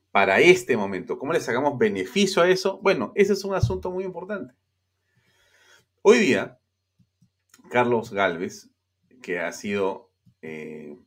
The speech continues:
director de confiep, ha sido vice-, perdón, ha sido presidente de la Sociedad Nacional de Minería y Petróleo, eh, es un hombre vinculado a la minería de toda su vida.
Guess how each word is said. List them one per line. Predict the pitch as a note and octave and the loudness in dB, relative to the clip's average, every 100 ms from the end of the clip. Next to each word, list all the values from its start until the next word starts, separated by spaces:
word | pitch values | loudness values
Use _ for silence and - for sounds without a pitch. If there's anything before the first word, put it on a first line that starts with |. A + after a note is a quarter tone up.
| - | -10
director | F#2 E2 - A2 | -8 -4 0 0
de | G2 | 0
confiep, | E2 - F#2+ F#2+ F#2 | -4 -4 0 2 0
ha | - | -4
sido | - G2 F#2 F#2 | -8 -4 0 0
vice-, | G2 G#2 G#2 - - - | -2 -6 -6 -6 -14 -4
perdón, | G#2 F#2+ | -2 -2
ha | |
sido | F2+ G#2+ F#2+ | -2 -2 -2
presidente | F#2 - F#2 G2+ G2+ G2+ G#2 - | -4 -6 -4 -4 -4 -4 -6 -4
de | F#2 | -6
la | E2 | -6
Sociedad | D#2+ F#2 | -6 -4
Nacional | F#2+ F#2+ F#2+ | -4 -6 -6
de | F2 | -4
Minería | F#2+ | -4
y | F2+ | -6
Petróleo, | D2+ F#2 E2+ D#2+ E2 _ _ _ _ _ _ _ _ _ | -4 -4 -4 -6 -14 _ _ _ _ _ _ _ _ _
eh, | - D#2+ | -14 -10
es | F2 G2+ | -8 -6
un | F#2 | -4
hombre | F2+ F2+ D#2+ - | -2 -2 -4 -8
vinculado | D#2+ D#2+ F#2 | -10 -2 -2
a | |
la | F2+ | -2
minería | E2 D#2+ F2+ | -4 -4 -2
de | E2 | -2
toda | D2 - A2+ F#2 | -4 0 2 0
su | - D2 | -4 -10
vida. | B1+ D2+ | -12 -14